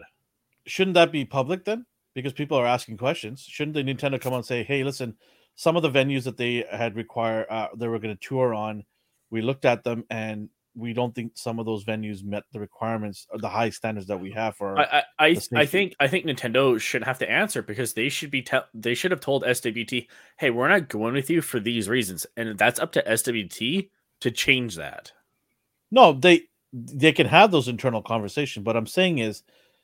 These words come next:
Speaker 1: when you cancel and you go out in public and make a, uh,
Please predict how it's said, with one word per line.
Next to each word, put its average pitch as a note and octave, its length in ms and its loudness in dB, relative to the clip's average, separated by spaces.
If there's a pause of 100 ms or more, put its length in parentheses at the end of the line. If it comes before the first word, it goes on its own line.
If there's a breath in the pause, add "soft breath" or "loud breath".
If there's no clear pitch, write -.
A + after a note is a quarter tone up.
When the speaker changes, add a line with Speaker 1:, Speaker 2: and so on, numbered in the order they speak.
(240)
Speaker 1:
when C3+ 200 2
you F#3+ 220 2
cancel D3+ 640 2
and B2+ 160 -4
you A#2+ 80 -4
go C3 260 4
out C3+ 120 8
in A#2+ 60 -4
public C3+ 420 0
and A2 120 -2
make B2+ 220 0
a, G#2+ 100 -4 (260)
uh, A2 240 -2